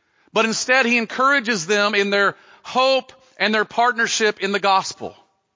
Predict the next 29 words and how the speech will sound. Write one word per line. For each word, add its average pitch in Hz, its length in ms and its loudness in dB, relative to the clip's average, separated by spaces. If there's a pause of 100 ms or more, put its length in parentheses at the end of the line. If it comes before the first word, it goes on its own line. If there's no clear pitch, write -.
(1080)
You'll 202 160 -2
notice 262 360 0
in 226 60 -4
the 202 60 -2
text - 360 0
that 233 80 0
we 202 80 -2
just 190 240 -4
read 202 400 0
that 190 100 -2
it 190 100 -2
begins 185 520 -2
with 208 140 -4
the 196 120 -2
word 190 360 0
therefore, 151 800 -2 (840)
because 202 320 -2
Paul 214 720 2 (460)
is 214 220 0
connecting 233 720 0
this 214 180 -2
section 254 600 -2
of 202 120 -2
Scripture 190 720 -2 (300)
with 190 160 -2
everything 247 640 -2
that 226 180 -2
precedes 226 640 -2
it. - 300 -6